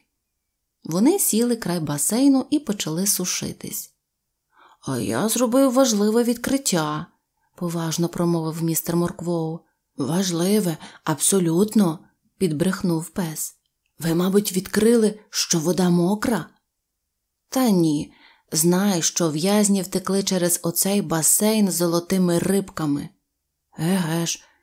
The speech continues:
вони, мабуть, вирили по дном підземний хід». Слідчий покликав сеньора Помідора і сказав йому, хай звелить випустити з басейну всю воду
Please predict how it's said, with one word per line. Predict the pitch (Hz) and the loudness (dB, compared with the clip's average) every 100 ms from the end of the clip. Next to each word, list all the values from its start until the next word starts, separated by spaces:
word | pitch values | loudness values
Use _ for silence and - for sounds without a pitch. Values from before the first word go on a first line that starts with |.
| _ | _
вони, | 151 170 | 0 2
мабуть, | 185 175 175 151 | 4 2 -2 -2
вирили | 170 190 190 180 | 2 4 4 2
по | 175 | 0
дном | 175 180 170 170 190 180 | -2 -4 -2 0 2 0
підземний | 180 151 185 180 165 165 | 0 0 0 2 0 -2
хід». | - - 156 - - _ _ _ _ _ _ _ _ _ - | -4 -4 -6 -8 -18 _ _ _ _ _ _ _ _ _ -20
Слідчий | - 156 202 220 277 | -10 -4 -2 0 0
покликав | 277 214 196 208 226 | 2 0 0 0 0
сеньора | 208 196 185 185 175 | 0 0 2 0 -2
Помідора | 165 147 143 160 208 233 226 _ _ _ _ | -2 -4 -2 0 2 0 -4 _ _ _ _
і | - | -2
сказав | 208 - 180 165 170 185 | -2 0 -2 0 -2 0
йому, | 208 208 | 2 2
хай | 202 262 269 | 2 2 2
звелить | 190 180 202 214 | 2 2 2 0
випустити | 165 185 214 190 185 170 170 | 0 0 0 -2 -2 -2 -4
з | 156 | -4
басейну | 160 - - 220 240 214 | -4 -2 0 2 2 0
всю | - 196 202 | -2 0 -2
воду | 175 151 - - - | -2 -6 -6 -6 -8